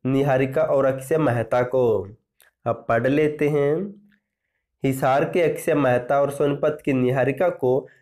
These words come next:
एनएसएसएस अवार्ड से सम्मानित किया गया है। यह अवार्ड दिल्ली के राष्ट्रपति भवन में राष्ट्रपति द्रौपदी मुर्मू ने इन्हें सम्मानित किया है। अब दोस्तों जिक्र हुआ था अवार्ड का, तो हाल ही में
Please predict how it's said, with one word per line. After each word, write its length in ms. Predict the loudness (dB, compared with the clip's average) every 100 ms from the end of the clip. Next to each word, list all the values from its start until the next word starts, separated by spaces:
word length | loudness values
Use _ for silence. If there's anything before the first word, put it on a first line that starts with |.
| _ -2
एनएसएसएस 760 | 0 0 -2 0 0 0 -2
अवार्ड 520 | -4 0 0 2 0
से 120 | -2 -2
सम्मानित 500 | 0 2 0 -2 -6
किया 340 | -2 0 2
गया 200 | 2 0
है। 260 | 0 -4 -8 _ _ _ -4
यह 200 | 0 0
अवार्ड 520 | 0 0 2 2 2 0 -4 -14 -6
दिल्ली 360 | -4 -2 0 -2
के 140 | 0
राष्ट्रपति 540 | 0 0 -2 -4 -2 0
भवन 280 | 2 2 2
में 180 | 2 2
राष्ट्रपति 540 | 0 -2 -4 -2 -2
द्रौपदी 640 | -2 0 -2 -2 0 0 -4 -8 -2
मुर्मू 360 | 0 2 2 2
ने 120 | 2
इन्हें 180 | 2 0
सम्मानित 480 | 2 2 2 -2
किया 340 | -4 0 2 2
है। 500 | 2 2 2 0 -4 _ _ _ _ _ _
अब 140 | -4 -2
दोस्तों 280 | -2 -2 -2
जिक्र 320 | -2 0 0
हुआ 140 | 2
था 200 | 0 -4 -4
अवार्ड 420 | 0 2 2 0
का, 220 | 0 0 -2 -6 _ _ _ -4
तो 80 | -2
हाल 460 | 0 0 2 2 2
ही 60 |
में 440 | 2 2 0 -2